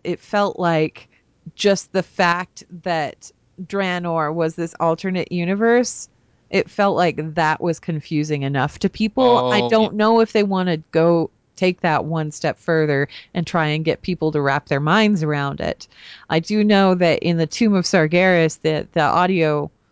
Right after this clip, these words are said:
Speaker 1: the audio
Speaker 2: With,
Speaker 1: thing,
Speaker 2: with,
Speaker 1: the audio
Speaker 2: with
Speaker 1: drama that they
Speaker 2: Almazan's
Speaker 1: did, I, you
Speaker 2: annoyed
Speaker 1: know,
Speaker 2: second person.
Speaker 1: Gul'dan, Gul'dan did,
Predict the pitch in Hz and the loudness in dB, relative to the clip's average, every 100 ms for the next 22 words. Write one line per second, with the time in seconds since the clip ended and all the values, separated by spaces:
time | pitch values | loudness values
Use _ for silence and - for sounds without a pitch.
0 | _ _ 185 - 160 170 160 143 147 _ | _ _ -4 -2 0 2 0 0 -6 _
1 | _ _ _ 131 113 175 156 143 156 - | _ _ _ -12 -4 -2 -2 -4 -10 -8
2 | 190 196 180 196 175 165 151 160 160 165 | 0 2 4 2 2 2 0 0 0 0
3 | 175 160 160 151 151 - - - 78 - | 0 0 2 2 2 -2 -8 -14 -12 -10
4 | 208 208 180 170 170 - - - - 110 | 0 2 4 4 2 -2 -14 -14 -14 -16
5 | - 110 131 131 - - _ 190 285 285 | -14 -12 -8 -8 -10 -20 _ 2 4 6
6 | 277 262 220 202 240 240 247 240 196 214 | 4 2 0 2 4 4 4 2 2 4
7 | 214 208 202 | 6 6 4